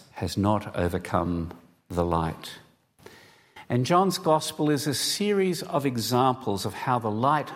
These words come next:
overcomes the darkness. The man who is born blind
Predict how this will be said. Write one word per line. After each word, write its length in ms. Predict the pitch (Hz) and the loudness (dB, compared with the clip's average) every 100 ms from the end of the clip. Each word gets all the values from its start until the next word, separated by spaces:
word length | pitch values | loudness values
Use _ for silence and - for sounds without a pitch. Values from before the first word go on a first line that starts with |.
| - | -2
overcomes 680 | 117 113 113 - 113 110 - | 0 2 -2 0 0 0 -2
the 120 | 110 | -4
darkness. 840 | - 160 180 170 - - - - - - - - - - - | 0 2 2 -2 -8 -10 -8 -8 -8 -16 -16 -18 -18 -20 -2
The 100 | 110 | 2
man 340 | 113 135 147 | 4 4 2
who 120 | 139 143 | 2 0
is 120 | 123 | 0
born 420 | - 156 165 156 | 0 2 2 0
blind 840 | 147 160 175 165 113 87 101 - | -2 -2 0 0 -2 -4 -10 -18